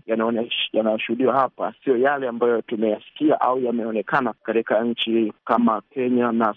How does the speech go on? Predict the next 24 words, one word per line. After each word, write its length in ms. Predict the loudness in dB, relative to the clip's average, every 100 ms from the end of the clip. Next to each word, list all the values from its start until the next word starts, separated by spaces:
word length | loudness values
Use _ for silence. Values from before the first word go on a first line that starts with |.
| -4
sasa 160 | -8 -6
wanaelezwa 680 | -4 -2 -2 0 0 0 -2
wanakuelekea, 640 | -2 -2 -2 -2 -4 -2
wanaelekea 460 | 0 0 -2 -2 -2
nchini 240 | -2 -4
Uganda. 500 | -2 -2 -2 -4 -10 -8
Kwa 120 | -4
hivyo 140 | -4
kumekuwa 600 | -2 -4 -2 0 0 0
na 380 | -4 -6 -2 -2
kauli 360 | 0 0 0 0
za 160 | -2
kuwatuliza 580 | 0 -2 -2 0 0 2
wananchi 340 | 0 0 0
wasio 240 | -4 0 0
na 80 | -2
wasiwasi, 340 | -2 -4 -2
kwa 100 | -10
sababu 420 | -2 -2 -2 -4 -6
nzige 340 | -2 0 2
hawa 200 | 0 0
ni 160 | -2 -2
wa 120 | -2
kiwango 380 | 0 0 0